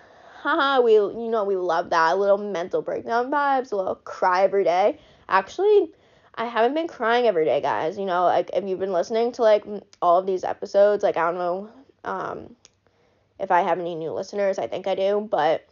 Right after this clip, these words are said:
oh my gosh, literally incense is knocking me out. I'm so sorry, guys. Plus, I have the melatonin, the chamomile tea. Like, this is,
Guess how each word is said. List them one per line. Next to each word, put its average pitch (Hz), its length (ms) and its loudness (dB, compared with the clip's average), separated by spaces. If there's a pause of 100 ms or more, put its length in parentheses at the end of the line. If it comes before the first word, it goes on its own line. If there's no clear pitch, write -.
(2750)
oh 220 100 6
my 247 180 4
gosh, 202 520 4
literally 226 400 4
incense 180 400 -8
is 226 80 -14
knocking 160 260 -8
me 147 80 -8
out. 120 140 -6
I'm 151 60 -12
so - 340 -8
sorry, 156 220 -2
guys. 156 180 -2
Plus, 175 180 -2
I 190 80 2
have 202 120 0
the 196 80 -6
melatonin, 170 720 -4
the 156 140 -8
chamomile 180 460 -4
tea. 185 220 -4
Like, 170 180 -4
this 220 200 0
is, 240 220 2